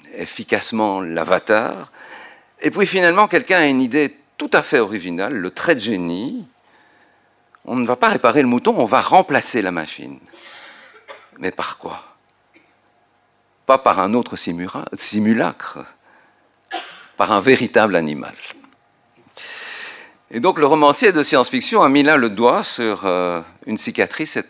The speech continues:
qui, qui est un peu celle de l'acteur et du spectateur. Face à ces spectacles d'aujourd'hui, nous sommes confrontés à des plateaux qui associent les corps présents à des technologies.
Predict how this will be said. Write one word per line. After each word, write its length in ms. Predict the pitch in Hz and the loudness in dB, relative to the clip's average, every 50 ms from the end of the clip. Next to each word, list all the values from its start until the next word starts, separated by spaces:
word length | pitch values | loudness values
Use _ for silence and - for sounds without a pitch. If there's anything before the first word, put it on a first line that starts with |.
| _ _ _ _ | _ _ _ _
qui, 140 | - - - | -18 -18 -12
qui 120 | - 110 | -10 -10
est 100 | 101 - | -2 -2
un 100 | 101 90 | -2 -2
peu 160 | - 135 143 | 0 0 -2
celle 380 | 139 - - 120 117 104 90 87 | -2 2 2 2 0 0 -4 -4
de 60 | 90 | -2
l'acteur 480 | 92 95 92 - - 120 120 117 101 95 | 0 0 -2 -2 -2 0 0 0 0 -2
et 60 | 85 | -6
du 100 | 82 85 | -8 -8
spectateur. 760 | - - - - - - 80 - - 107 107 101 101 90 80 _ _ - - - - - - - - - - - - - | -14 -12 -12 -14 -8 -8 -10 -8 -6 -4 -2 -2 -2 -4 -8 _ _ -16 -14 -14 -12 -12 -12 -14 -14 -14 -16 -18 -16 -2
Face 200 | - 147 127 - | 0 0 2 2
à 60 | 127 101 | -2 -4
ces 80 | 113 | -6
spectacles 480 | 101 - - 110 - - 127 107 110 92 | -6 -4 -4 -4 0 0 0 0 0 -4
d'aujourd'hui, 400 | 107 101 95 92 98 110 131 120 | -6 -6 -6 -6 -4 -2 -2 -2
nous 60 | 107 | -2
sommes 180 | - 117 101 - | -2 -6 -8 -6
confrontés 460 | 113 104 - - 110 98 - 123 107 | -6 -6 -4 -2 -4 -4 0 0 -2
à 40 | 92 | -2
des 80 | 92 | -2
plateaux 420 | - - 87 85 - - 120 107 82 | -8 -6 -8 -8 -6 -4 -6 -6 -4
qui 120 | - 87 | -4 -6
associent 360 | 80 - 92 87 - - 104 | -6 -4 -6 -6 -6 -6 -4
les 100 | 90 90 | -6 -6
corps 200 | - - 87 - | -4 -4 -6 -6
présents 360 | - - 92 90 87 104 92 | -6 -8 -8 -6 -4 -4 -6
à 60 | 87 80 | -6 -6
des 120 | 82 80 | -10 -12
technologies. 720 | - 78 - 82 80 78 85 90 90 120 147 180 214 | -14 -14 -12 -12 -12 -12 -12 -14 -12 -14 -14 -14 -14